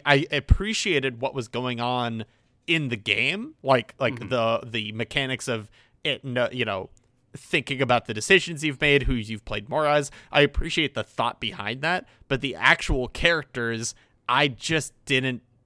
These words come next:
Speaker 1: buy them as much, and I didn't feel as attached to them as I felt to the demon characters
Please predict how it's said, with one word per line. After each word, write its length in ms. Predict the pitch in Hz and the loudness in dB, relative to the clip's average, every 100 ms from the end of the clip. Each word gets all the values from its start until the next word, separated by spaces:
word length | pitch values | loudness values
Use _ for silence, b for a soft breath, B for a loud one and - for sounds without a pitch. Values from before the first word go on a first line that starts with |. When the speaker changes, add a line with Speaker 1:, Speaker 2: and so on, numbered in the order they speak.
| _ | _
Speaker 1:
buy 280 | 110 113 143 | -4 -2 -2
them 260 | 190 196 | -2 -4
as 180 | 214 - | -6 -8
much, 560 | 233 262 269 - - - b b | -6 -4 -4 -6 -8 -8 b b
and 160 | 123 | 0
I 60 | 123 | 0
didn't 380 | 104 156 156 - | -2 -6 -8 -10
feel 500 | - 135 139 135 117 | -10 -2 0 0 -2
as 100 | 107 | -4
attached 400 | 101 110 110 - | -8 -6 -6 -2
to 80 | 147 | 0
them 240 | 139 143 131 | 0 -2 -4
as 120 | 110 | -2
I 120 | 107 | -2
felt 300 | - 131 113 | 0 0 0
to 80 | 120 | -4
the 100 | 107 | -10
demon 380 | 101 113 113 104 | -4 -4 -4 -8
characters 580 | 113 107 - 110 104 | -6 -6 -6 -10 -10